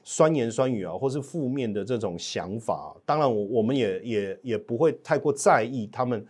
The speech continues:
为什么会有这样的想法。确实过去啊，台股封关呐、啊，总是会有年前的卖压啦，有投信啊，有自营啊，到货啦等等啊。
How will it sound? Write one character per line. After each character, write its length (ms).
为 120
什 140
么 60
会 60
有 60
这 80
样 80
的 80
想 220
法。 140
确 240
实 180
过 180
去 260
啊， 100
台 120
股 160
封 280
关 220
呐、 60
啊， 240
总 220
是 140
会 160
有 100
年 240
前 160
的 80
卖 260
压 260
啦， 120
有 180
投 300
信 320
啊， 140
有 120
自 300
营 180
啊， 120
到 320
货 320
啦 300
等 280
等 260
啊。 160